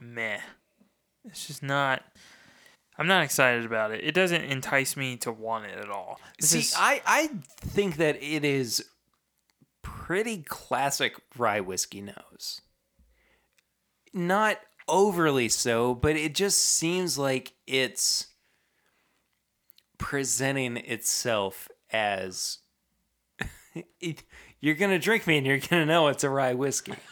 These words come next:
Speaker 2: <laughs>
Speaker 1: See, the only reason I'm even giving it a two is 'cause it's starting to lean in towards that almost savory thing that some of
Speaker 2: Sure.
Speaker 1: the, the ryes do, and the minty,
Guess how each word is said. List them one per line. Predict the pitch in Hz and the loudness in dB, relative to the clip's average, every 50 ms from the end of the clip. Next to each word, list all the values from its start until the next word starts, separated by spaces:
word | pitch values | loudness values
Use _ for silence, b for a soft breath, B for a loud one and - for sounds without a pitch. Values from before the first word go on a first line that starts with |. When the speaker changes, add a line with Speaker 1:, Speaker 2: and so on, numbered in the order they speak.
| - - _ | -20 -12 _
Speaker 2:
<laughs> | 160 - - _ - - - _ 415 480 _ _ _ _ _ - | -10 -10 -10 _ -14 -14 -14 _ -20 -20 _ _ _ _ _ -6
Speaker 1:
See, | 170 - - - 190 | -4 -2 0 0 0
the | 175 170 160 | 2 2 2
only | 175 196 | 2 2
reason | 196 190 185 170 147 143 | 0 0 0 0 0 0
I'm | 147 151 | 0 2
even | 160 156 135 131 | 2 0 0 2
giving | 127 135 127 131 131 | 0 2 2 2 0
it | 131 120 117 | 0 -2 -2
a | 110 | -4
two | - - - - 156 147 | -4 -4 -2 0 0 0
is | 131 117 - | 2 0 0
'cause | - 139 123 | 0 0 0
it's | 120 117 - | 2 2 2
starting | - - 151 143 139 135 127 | 2 4 4 4 4 2 -2
to | 117 | -4
lean | 110 113 117 120 123 127 127 123 | -4 -4 -4 -4 -2 -2 0 0
in | 127 123 123 123 | 0 -2 -2 -4
towards | - - 127 123 123 117 - - | -4 0 2 0 2 0 0 0
that | 123 117 113 | 0 2 2
almost | 113 113 117 113 113 - - | 0 0 -2 -2 -2 0 0
savory | - - - - - 120 117 123 127 135 139 147 151 156 165 170 | 2 2 2 2 2 0 -2 -2 -2 0 0 2 2 2 0 -2
thing | 170 - - 175 165 165 165 165 | -4 -4 -4 -2 -2 -2 0 -2
that | 160 143 - | -2 -2 -2
some | - - 156 143 143 | -2 -2 -2 -2 -2
of | 147 139 | -2 -2
Speaker 2:
Sure. | 135 139 131 117 | -2 -2 0 0
Speaker 1:
the, | 143 143 143 143 143 143 143 143 139 139 131 - - - - - | 2 2 2 2 2 2 2 4 2 2 0 -2 -6 -12 -16 -14
the | - 139 131 135 | -10 -2 -2 -2
ryes | 123 131 135 131 131 135 135 139 143 147 147 143 143 - | 0 4 6 6 6 8 6 6 4 2 0 -2 -4 -4
do, | - 147 147 147 147 151 151 151 156 B B B B B B B B B B B B B _ _ | -2 0 0 2 2 0 0 -2 -4 B B B B B B B B B B B B B _ _
and | - 139 131 127 | -4 -4 -2 -2
the | 123 | -2
minty, | 120 120 123 127 139 147 151 147 - - 160 151 151 151 151 - | -4 -4 -2 0 0 0 0 -2 -2 0 0 2 2 0 0 -2